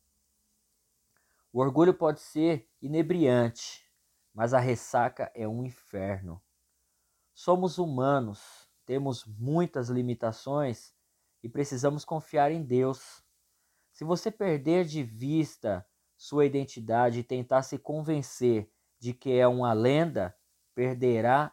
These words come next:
a verdadeira lenda em sua vida, que é o Deus que fez o universo, o chama de filho. Em Provérbios oito, treze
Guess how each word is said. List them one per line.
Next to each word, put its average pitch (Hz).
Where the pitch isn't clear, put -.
a 127
verdadeira 131
lenda 160
em 131
sua 151
vida, 110
que 120
é 117
o 110
Deus 127
que 147
fez 123
o 123
universo, 120
o 120
chama 131
de 139
filho. 104
Em 120
Provérbios 151
oito, 143
treze 127